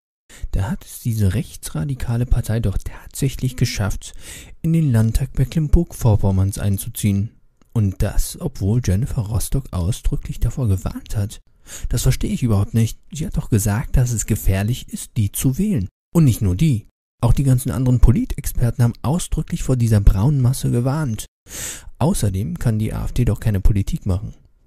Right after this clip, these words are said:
Die war noch nie in diesem Landtag vertreten. Damit wären wir zwar beim Henne-Ei-Problem, aber das ist definitiv nicht mein Problem. Außerdem hat Jennifer Rostock vor der A F D gewarnt.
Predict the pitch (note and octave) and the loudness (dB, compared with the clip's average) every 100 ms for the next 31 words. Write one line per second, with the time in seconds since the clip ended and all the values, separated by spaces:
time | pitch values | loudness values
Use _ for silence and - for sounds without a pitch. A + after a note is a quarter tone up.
0 | - G#2+ D#3 G3 - A#2 A#2 A2 G#2+ A#2 | 0 4 4 2 0 -2 0 2 4 4
1 | A2+ C3 C3 - C3 - F3+ - - _ | 2 4 2 2 0 0 -2 -6 -14 _
2 | _ - G2+ C3+ C#3 - B2+ C#3 C3+ B2 | _ -6 -2 0 0 4 6 6 2 0
3 | - A2+ A2 A#2+ A#2+ - - - - - | 0 -4 -4 -6 -10 -16 -20 -18 -16 -18
4 | - - A#2 G#2 - C#3+ G#3 - G2 F#2+ | -16 0 2 2 0 -4 0 2 4 2
5 | F#2 - F2 G2+ G#2 - - _ - A#2 | -2 -4 -2 0 -2 -6 -16 _ -6 -2
6 | G#2+ G#2+ - A#2 A#2 A2 - G2 - F2+ | 0 -2 4 4 4 -2 -2 -4 -2 -6
7 | - F2+ F2 D#3+ D#3+ - G#2+ F#2 A2+ - | -4 -4 -2 -2 0 0 0 -8 -12 -16
8 | - - - - - - E3 F3+ D3+ C#3+ | -20 -18 -14 -14 -12 -10 -2 0 4 6
9 | A#2 G2+ B2+ C3+ A2 C3 - A#2+ - A2+ | 4 4 4 4 0 -2 -2 -2 0 0
10 | F2 G2 - G#2 G2+ G2 G#2 G#2 | 0 -4 -2 -2 0 0 0 -4